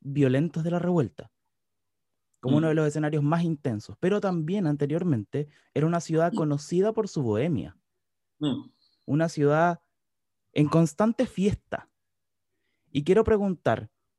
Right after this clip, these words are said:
Speaker 1: la salud y la fiesta, el bienestar social, el
Speaker 2: <laughs>
Speaker 1: bienestar mental y la noche, el transitar por el baile, por la música, por la risa,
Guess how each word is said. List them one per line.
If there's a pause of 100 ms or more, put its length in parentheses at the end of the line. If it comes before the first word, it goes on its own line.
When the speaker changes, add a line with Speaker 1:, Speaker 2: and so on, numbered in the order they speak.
(760)
Speaker 1:
la
salud (880)
y
la
fiesta, (720)
el
bienestar
social,
el
Speaker 2:
<laughs>
Speaker 1:
bienestar
mental (120)
y
la
noche,
el
transitar (420)
por
el
baile,
por
la
música,
por
la
risa,